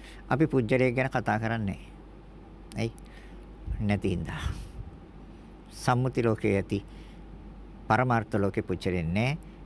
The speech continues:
සසරෙන් නිවනට නම් පරමාර්ථයට මනස ගන්න ඕනේ. සම්මුති ලෝකයේ මනස සැරිසරන තාක්කල්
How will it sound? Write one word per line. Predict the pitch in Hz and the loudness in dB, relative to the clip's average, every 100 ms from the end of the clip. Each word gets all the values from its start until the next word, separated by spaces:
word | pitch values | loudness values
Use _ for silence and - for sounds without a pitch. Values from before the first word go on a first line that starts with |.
| - | -16
සසරෙන් | - - 131 160 151 | -2 2 6 6 6
නිවනට | 127 113 117 113 110 | 4 4 4 2 4
නම් | 104 104 113 - - - - - | 4 4 0 -8 -18 -18 -18 4
පරමාර්ථයට | 123 143 151 123 113 117 107 | 6 8 6 4 4 2 4
මනස | 104 104 | 2 2
ගන්න | 104 101 98 98 | 2 2 2 2
ඕනේ. | 95 82 - - - 101 - - - - - - - - - | 0 -2 -6 -14 -12 -12 -12 -16 -16 -16 -18 -18 -16 -4 0
සම්මුති | 120 120 120 | 2 2 4
ලෝකයේ | 107 104 107 101 | 4 4 2 2
මනස | 101 104 107 107 | 4 4 2 0
සැරිසරන | - 110 113 - 104 104 104 | 2 2 2 2 2 4 0
තාක්කල් | - 101 104 - 107 123 | 2 2 2 2 4 4